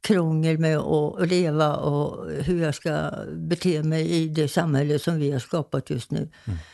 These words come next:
Speaker 1: Och det vill man ju, man vill för fan ha karta och kompass. Hur gör folk? Så att jag tror att det här, det här har kommit för att stanna ett bra tag.
Speaker 2: Mm.
Speaker 1: Eh, det här, det här sättet att kommunicera via dagböcker eller självbiografier.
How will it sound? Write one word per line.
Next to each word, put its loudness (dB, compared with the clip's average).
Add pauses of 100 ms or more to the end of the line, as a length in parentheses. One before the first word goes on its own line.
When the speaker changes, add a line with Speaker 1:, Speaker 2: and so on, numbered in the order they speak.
(180)
Speaker 1:
Och -4
det 4
vill 2
man 2
ju, -2
man 2
vill 2
för -6
fan 2
ha 2
karta 2
och -6
kompass. 0
Hur 2
gör 4
folk? -8 (420)
Så -2
att 2
jag 4
tror 2
att 0
det 2
här, 2
det 0
här 4
har 2
kommit -2
för 0
att 0
stanna -2
ett -6
bra 2
tag. -6
Speaker 2:
Mm. 0 (240)
Speaker 1:
Eh, -2
det 2
här, 0
det -4
här 0
sättet -2
att -6
kommunicera 0
via 0 (180)
dagböcker -2
eller -2
självbiografier. -6